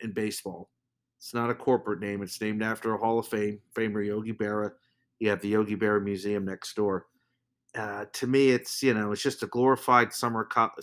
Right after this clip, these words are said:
uh, it's glorified college ballpark. I think seating capacity is five thousand.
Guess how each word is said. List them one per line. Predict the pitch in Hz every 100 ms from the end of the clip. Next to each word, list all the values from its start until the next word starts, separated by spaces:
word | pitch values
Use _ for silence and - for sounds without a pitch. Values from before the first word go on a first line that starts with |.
| - -
uh, | 107 101
it's | 95
glorified | - 135 143 - 120 104 - _ _ _ _ _
college | - 120 113 -
ballpark. | 104 98 - 101 101 - _ _ _ _ -
I | 120
think | - - 190 180
seating | - - 156 143
capacity | 127 120 120 113 107 101 95
is | -
five | - 98 98
thousand. | - 101 95 98 104